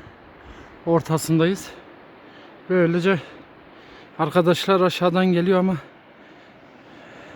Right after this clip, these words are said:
aramız bayağı açıldı. Gençler de okulda bizi gözlüyorlar. Onları ben görebiliyorum ama siz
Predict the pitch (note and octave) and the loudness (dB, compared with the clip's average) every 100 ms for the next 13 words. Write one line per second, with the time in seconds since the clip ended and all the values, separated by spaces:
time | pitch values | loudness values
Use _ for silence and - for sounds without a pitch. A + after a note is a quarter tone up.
0 | - - - - - - - - - D#3+ | -20 -20 -20 -20 -20 -20 -20 -14 -2 0
1 | E3+ F3+ D#3+ F3+ F#3 E3 D#3 D#3 F3 - | 2 2 2 4 2 0 -4 -4 -6 -10
2 | - - - - - - - - - - | -20 -20 -20 -20 -20 -20 -20 -20 -20 -20
3 | - - - - - - - - - - | -20 -20 -20 -20 -20 -20 -20 -20 -20 -20
4 | - - - - - - - - - - | -20 -20 -20 -20 -20 -20 -20 -20 -20 -20
5 | - - - - - - - - - D#3+ | -20 -20 -20 -20 -20 -20 -20 -20 -8 -4
6 | E3 - F#3+ F3+ E3 F#3 - - D#3 - | -2 0 0 0 0 -4 -6 -8 -6 -4
7 | D#3 F3 E3 - - - - - - - | -2 -2 -4 -12 -20 -20 -20 -20 -20 -20
8 | - - - - D#3 E3 D#3+ D#3 C#3+ D3+ | -20 -20 -16 -6 -2 0 2 0 -2 -6
9 | D3+ F3 - - - - - D3 D#3+ E3 | -6 -6 -8 -16 -20 -20 -8 -2 0 0
10 | E3 F3 F3 E3+ E3+ E3+ E3 F3 F3 E3+ | 0 0 0 0 0 0 -2 -2 -2 -4
11 | D#3+ - F3+ | -6 -12 -16